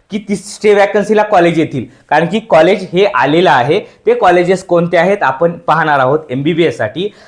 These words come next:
आणि जर हे कॉलेज आले, एमबीबीएस गव्हर्नमेंट असेल किंवा प्रायव्हेट असेल, तर कॅटेगरी वाईज तिसऱ्या राऊंडचा एक्सपेक्टेड कट ऑफ काय राहील किंवा चौथ्या राऊंडचा एक्सपेक्टेड कट ऑफ काय राहील,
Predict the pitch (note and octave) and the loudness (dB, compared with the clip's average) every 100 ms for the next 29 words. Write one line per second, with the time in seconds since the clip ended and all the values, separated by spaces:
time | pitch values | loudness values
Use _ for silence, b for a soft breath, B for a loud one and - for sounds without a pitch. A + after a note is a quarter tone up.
0 | B B2+ D#3+ F#3+ A#3 E3 B3+ A#3+ C4+ B3+ | B 0 0 0 -2 2 0 2 0 2
1 | G3+ A3 - D3+ F3+ D#3 - b b b | 2 2 0 0 2 0 -4 b b b
2 | C#3+ D#3+ F3 F#3 D3+ D3+ F3 F#3 G#3 F#3+ | -6 -2 0 0 0 0 0 0 0 -2
3 | F#3+ A#3 B3 F3+ D3 D3+ E3 F3+ F3 D#3+ | 0 -2 -2 -4 -4 0 0 0 0 -2
4 | E3+ A3 B B B - A#3 B3 - C#3 | 0 -2 B B B -2 -2 -2 -2 -2
5 | E3 G3+ A3 A#3 C4+ - - G#3 - C4 | 0 0 2 2 2 -2 -12 -10 -2 2
6 | C#4 C#4+ C#4 D4+ B3+ B3+ - B3+ B3+ B3+ | 4 2 2 0 0 0 -6 -6 -4 -4
7 | A#3 A#3 A#3 A3+ A3+ A3 G3 E3 A#3 B | -2 0 -2 0 2 4 4 2 0 B
8 | B - G#3+ A#3+ B3+ F#3+ F3 A3+ A#3 A#3 | B -6 0 0 2 0 2 2 2 2
9 | B3 C4 G#3 - A3+ A3+ A3 A3 G#3+ G3 | 0 0 0 -4 -6 -4 -4 -2 0 -2
10 | G3 F#3+ F3+ E3+ | 0 2 2 2